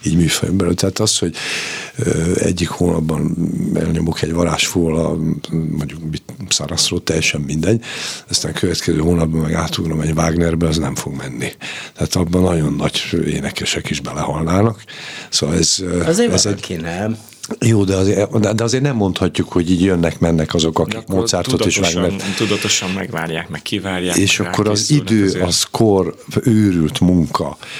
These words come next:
Speaker 1: amíg oda el lehet jutni, szóval ez kegyetlen, kemény dolog. Ö, és, ö, én mindig csodálom ezt egyébként, amikor én látok egy, mondjuk egy operaeladást, hogy egyáltalán,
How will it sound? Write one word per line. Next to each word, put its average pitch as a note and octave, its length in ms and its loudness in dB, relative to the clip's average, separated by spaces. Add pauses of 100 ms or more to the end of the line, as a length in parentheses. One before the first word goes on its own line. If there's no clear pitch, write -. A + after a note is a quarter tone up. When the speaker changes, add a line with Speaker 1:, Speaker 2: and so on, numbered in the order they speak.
(140)
Speaker 1:
amíg F2 380 4
oda F2 240 2
el F2+ 240 2
lehet D#2+ 340 0
jutni, E2+ 440 0
szóval G2 440 0
ez - 240 0
kegyetlen, E2+ 800 -4
kemény E2 420 0
dolog. D#2 340 -4 (840)
Ö, E2 480 2 (160)
és, E2 440 0
ö, F2+ 180 2
én F#2+ 200 2
mindig F2 220 2
csodálom C2+ 520 -4
ezt D2+ 220 -2
egyébként, C#2+ 540 -10
amikor D2+ 360 -4
én E2 100 0
látok D#2+ 420 -2
egy, D#2 200 -4 (360)
mondjuk - 240 -6
egy C#2+ 120 0
operaeladást, D#2 840 -4
hogy - 200 -2
egyáltalán, - 800 -6